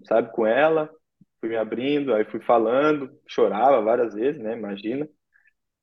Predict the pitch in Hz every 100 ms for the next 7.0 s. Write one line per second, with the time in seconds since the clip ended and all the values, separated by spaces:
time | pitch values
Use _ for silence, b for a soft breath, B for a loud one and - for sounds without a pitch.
0 | _ - 117 120 120 123 123 123 - 220
1 | 143 - - 190 196 208 254 233 226 -
2 | 131 117 123 - 165 175 170 131 151 165
3 | 135 113 107 117 120 120 117 123 135 -
4 | 117 120 - 113 113 143 156 - - 110
5 | 117 113 117 127 131 117 - - 120 113
6 | 110 123 123 - 117 151 143 117 123